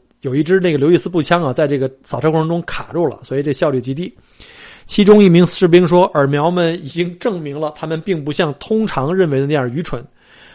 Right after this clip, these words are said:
每一个小组都有他们自己的领袖，总是一只六英尺高的一个黑色的巨型的耳苗放哨，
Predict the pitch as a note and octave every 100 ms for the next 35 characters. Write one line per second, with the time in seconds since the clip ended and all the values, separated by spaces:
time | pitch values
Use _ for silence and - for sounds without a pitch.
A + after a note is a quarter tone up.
0 | _ D3+ D#3 A#3 G3+ G3 G3 C3 D#3 D3
1 | D#3+ D#3 D#3 E3+ C#3 C#3 C3 G#2+ D#3+ B2+
2 | _ _ _ _ C3+ B2+ F3+ E3+ E3+ _
3 | E3+ C#3+ F#3 A#3 F#3 F3 E3+ C3 F3 E3
4 | D#3 C#3+ C#3 B2 - C4+ A#3+ - F#3+ B2
5 | G#2+ _ - _ _ - C4+ D#3+ - C#3+
6 | E3+ B2+ A#2+ C3 C#3+ G#3 D#3 G3+